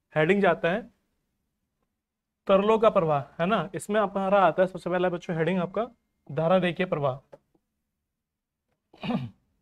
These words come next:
धारा रेखीय प्रवाह। अब बच्चों धारा रेखीय प्रवाह क्या होता है कि जब भी किसी भी, अ, सरफेस में कह दो या किसी नली में कह दो, किसी मार्ग में कह दो कि जब कोई द्रव बहता है वो एक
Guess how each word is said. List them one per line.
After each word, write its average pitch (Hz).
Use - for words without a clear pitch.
धारा 151
रेखीय 185
प्रवाह। 139
अब 165
बच्चों 185
धारा 185
रेखीय 208
प्रवाह 208
क्या 196
होता 190
है 214
कि 220
जब 180
भी 185
किसी 208
भी, 196
अ, 165
सरफेस 190
में 202
कह 170
दो 170
या 180
किसी 180
नली 175
में 185
कह 160
दो, 175
किसी 180
मार्ग 165
में 175
कह 143
दो 180
कि 185
जब 185
कोई 190
द्रव 170
बहता 156
है 185
वो 190
एक 175